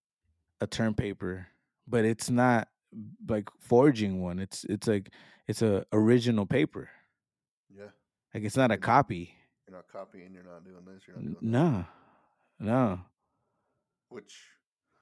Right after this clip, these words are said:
Speaker 2: that's what I'm saying. Imagine if you were in school right now.
Speaker 1: <laughs> Crazy,
Speaker 2: School would be,
Speaker 1: bro.
Speaker 2: school would be a cakewalk.
Speaker 1: <sighs> Yeah, man.
Speaker 2: Like, you better not be, you better make sure your little girls don't find out about this soon, because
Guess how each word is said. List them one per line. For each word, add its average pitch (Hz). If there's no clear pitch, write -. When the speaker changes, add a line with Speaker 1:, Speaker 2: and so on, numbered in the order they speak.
Speaker 2:
that's 127
what 170
I'm 147
saying. 160
Imagine 123
if 135
you 139
were 131
in 127
school 127
right 82
now. -
Speaker 1:
<laughs> -
Crazy, 170
Speaker 2:
School 147
would 139
be, 117
Speaker 1:
bro. 127
Speaker 2:
school 127
would -
be 180
a 175
cakewalk. 170
Speaker 1:
<sighs> -
Yeah, 95
man. 92
Speaker 2:
Like, 95
you 131
better 147
not 101
be, 117
you 156
better 196
make 113
sure 117
your 104
little 104
girls 98
don't 92
find 95
out 156
about 87
this 92
soon, 98
because 95